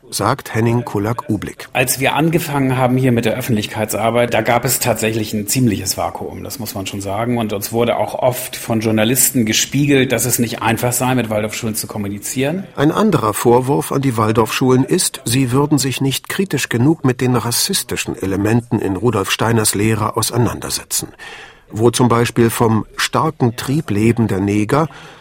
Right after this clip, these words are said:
Speaker 1: oder von der geistigen Überlegenheit der weißen Rasse die Rede ist.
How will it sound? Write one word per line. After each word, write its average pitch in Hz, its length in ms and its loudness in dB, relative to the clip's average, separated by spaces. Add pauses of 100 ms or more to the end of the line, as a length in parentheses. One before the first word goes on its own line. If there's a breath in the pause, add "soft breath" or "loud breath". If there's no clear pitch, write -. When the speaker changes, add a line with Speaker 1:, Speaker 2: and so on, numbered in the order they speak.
(160 loud breath)
Speaker 1:
oder 135 280 2
von 127 360 2
der 110 140 2
geistigen 135 580 0
Überlegenheit 110 760 0
der 92 140 0
weißen 104 340 0
Rasse 101 400 -2
die - 100 -10
Rede 65 280 -10
ist. - 400 -8